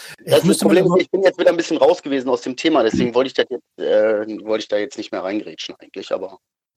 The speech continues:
Speaker 1: Was auch vielleicht ganz wichtig ist zu sagen, also warum sage ich, das ist nur Papier, ne? Weil das, was wir bei uns in den Portemonnaies tragen, das hat ja eigentlich nur gar keinen Wert mehr.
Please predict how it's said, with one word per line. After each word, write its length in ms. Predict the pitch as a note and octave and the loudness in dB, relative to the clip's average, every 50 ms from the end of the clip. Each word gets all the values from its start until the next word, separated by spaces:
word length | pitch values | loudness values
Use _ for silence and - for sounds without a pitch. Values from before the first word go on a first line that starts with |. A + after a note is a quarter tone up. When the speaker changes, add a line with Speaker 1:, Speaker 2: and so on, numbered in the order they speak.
| _ _ _ _ _ _ _ _ _ | _ _ _ _ _ _ _ _ _
Speaker 1:
Was 400 | - C3+ D3+ D#3 - - - _ - | -4 -2 0 0 -2 -4 -10 _ -2
auch 180 | D#3 E3 D#3+ - | -2 -2 -2 0
vielleicht 360 | - F#3 F3 E3 D#3+ - - | 0 2 2 2 2 0 0
ganz 240 | E3 D#3 D#3 - C3+ | 2 2 2 2 0
wichtig 360 | D3+ D3+ - - D#3 B2 D3+ | 0 0 0 -2 -2 -2 -4
ist 300 | D3+ C3 G#2 - - - _ _ _ _ _ - | -6 -6 -6 -8 -8 -12 _ _ _ _ _ -12
zu 200 | - - - C3 | -6 -6 -4 -2
sagen, 420 | A2 C3+ C3+ D3+ D3+ C3 A2 A#2 | -2 -2 -2 0 -2 -2 -4 -4
also 220 | - D3 C3 C#3+ | -4 -4 -2 0
warum 220 | C3 D3 C#3+ D#3 C#3+ | 0 2 2 2 2
sage 200 | C#3+ D3 D#3 D#3+ | 2 2 0 0
ich, 80 | D3 - | -2 -2
das 160 | D#3 C3+ - | -2 -2 -2
ist 120 | D#3 - | -2 0
nur 160 | D3 D3 C3+ - | 2 0 2 0
Papier, 600 | - C3+ - - - D#3 D#3+ D#3 B2 F#2+ F2+ - | -2 -4 -4 -4 -4 0 0 0 0 0 -4 -10
ne? 300 | - G#2+ A#2 A#2+ D3 D#3 - - - - - - _ _ _ _ - | -10 -8 -6 -6 -6 -6 -8 -14 -20 -20 -20 -20 _ _ _ _ -6
Weil 480 | A#2 A#2+ A2 C3 D3+ E3 E3 E3+ E3+ - _ | -4 -2 0 2 4 4 4 4 2 -2 _
das, 320 | - B2+ C3+ D#3+ D#3 - | -6 -2 0 0 0 0
was 220 | - E3+ D#3 - - | 0 -2 -2 0 -2
wir 120 | E3 D#3 | -2 -2
bei 120 | C3+ C#3+ D3 | -2 -4 -4
uns 160 | C#3+ D3+ - | -4 -6 -4
in 80 | E3 D3+ | -2 -2
den 140 | D3 C#3 - | -2 0 0
Portemonnaies 480 | - C#3 B2+ D3 C#3+ C#3+ D#3 D#3 - | -2 0 0 2 2 2 0 -2 -4
tragen, 340 | - - C#3 A#2+ G#2+ A2 A2 | -6 -6 -4 -4 -4 -4 -4
das 240 | A#2 A2 - - - | -4 -4 -4 -2 -2
hat 200 | D#3 D#3 - - | -4 -4 0 0
ja 180 | F#3 D3+ C3+ - - | 0 0 0 -2 -4
eigentlich 640 | - C3 C#3 C#3+ C#3 D3+ C#3 B2 C3+ C#3 A#2 - C3 | -2 -2 0 0 0 0 0 0 -2 -4 -4 -2 -2
nur 220 | C3 C3+ C#3 B2+ | -2 -2 -2 -2
gar 160 | - C#3+ C3+ | -2 -2 0
keinen 220 | - C3+ C3+ A#2+ G2+ | 0 0 -2 -2 -2
Wert 220 | A2 A2 A#2+ A#2+ - | -4 -6 -6 -4 -4
mehr. 240 | B2 A#2 G2 G2 | -4 -4 -4 -6